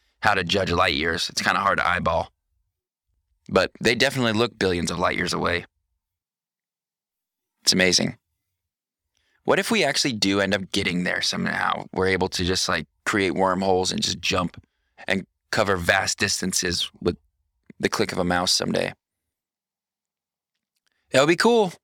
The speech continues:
It'd be pretty cool. Yeah, if you take a look at the same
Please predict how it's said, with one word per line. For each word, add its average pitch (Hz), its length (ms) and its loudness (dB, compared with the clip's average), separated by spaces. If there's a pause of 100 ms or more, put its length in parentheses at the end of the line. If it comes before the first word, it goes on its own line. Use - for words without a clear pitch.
(1200)
It'd 101 100 -2
be 95 100 2
pretty 107 260 0
cool. 90 420 0 (640)
Yeah, 90 160 2
if - 100 -6
you - 60 -12
take 120 160 2
a 110 60 2
look 104 200 0
at 95 60 -6
the 90 80 -4
same 95 480 0